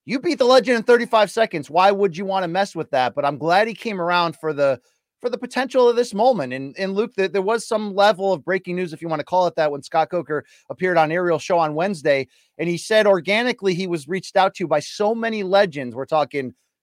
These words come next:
Randy, Dan Henderson, Josh Barnett, Renzo and Royce Gracie, uh, you know, Mark Coleman, Chael Sonnen, on and on and on,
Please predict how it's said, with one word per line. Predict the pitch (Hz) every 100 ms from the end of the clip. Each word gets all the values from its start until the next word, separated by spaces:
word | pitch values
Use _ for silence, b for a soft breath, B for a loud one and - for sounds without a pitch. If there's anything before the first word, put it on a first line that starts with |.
| _
Randy, | 120 175 180 147 135 120
Dan | 160 160
Henderson, | 143 180 170 156 - 160 135
Josh | 113 160 147
Barnett, | 127 147 160 180 160 - _ _ _ _ -
Renzo | 196 180 190 180
and | 170
Royce | 185 170
Gracie, | - 185 175 - 156 147 135
uh, | 135 131 113
you | 165
know, | 135
Mark | 147 208 -
Coleman, | - 214 196 170 143 - _
Chael | - 240 190
Sonnen, | 240 180 170
on | 220 240 214
and | 202
on | 214 180
and | 185
on, | 220 170